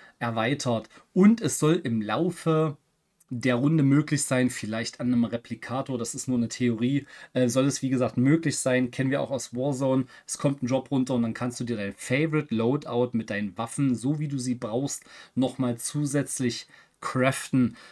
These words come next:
Ähm, ja, das klingt an sich erstmal geil, es klingt aber eigentlich nur geil für einen Limited Time Modus, nicht mehr, nicht weniger. Und in diesem Zusammenhang soll es auch ein Legend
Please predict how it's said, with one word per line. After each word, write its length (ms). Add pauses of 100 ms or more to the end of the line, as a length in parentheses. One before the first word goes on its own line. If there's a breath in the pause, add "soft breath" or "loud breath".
(160 loud breath)
Ähm, 480 (240)
ja, 280 (280)
das 240
klingt 480
an 160
sich 160
erstmal 340
geil, 240
es 160
klingt 240
aber 160
eigentlich 380
nur 80
geil 220
für 180
einen 100
Limited 320
Time 220
Modus, 300 (220 loud breath)
nicht 280
mehr, 320 (240 loud breath)
nicht 260
weniger. 520 (240 loud breath)
Und 240
in 220
diesem 360
Zusammenhang 800
soll 200
es 220
auch 180
ein 160
Legend 640